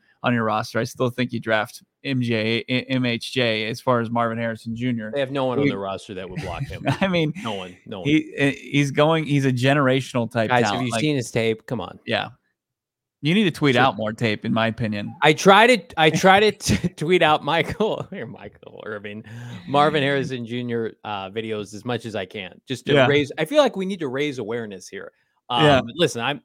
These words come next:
Speaker 2: I'm ra-, we're raising awareness, uh, on our friends at Bet M G M, the three ball challenge. Not sure if you guys have,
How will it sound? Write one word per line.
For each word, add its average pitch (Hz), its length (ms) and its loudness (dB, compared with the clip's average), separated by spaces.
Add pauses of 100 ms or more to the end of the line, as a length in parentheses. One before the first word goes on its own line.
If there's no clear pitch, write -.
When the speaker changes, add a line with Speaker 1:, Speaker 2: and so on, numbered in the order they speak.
(120)
Speaker 2:
I'm 147 160 -10
ra-, 151 180 -2
we're 208 240 -8
raising 294 280 -4
awareness, 139 520 -6 (340)
uh, 110 320 0
on 107 420 -4
our 104 140 -6
friends 120 280 0
at 98 80 -6
Bet 120 140 2
M 117 140 0
G 107 180 -6
M, 127 100 -4
the 110 100 -6
three 139 240 -10
ball 123 220 -4
challenge. 101 460 -10
Not 135 180 -14
sure 135 220 -8
if 104 100 -8
you 123 80 -4
guys 107 260 -4
have, 98 120 -16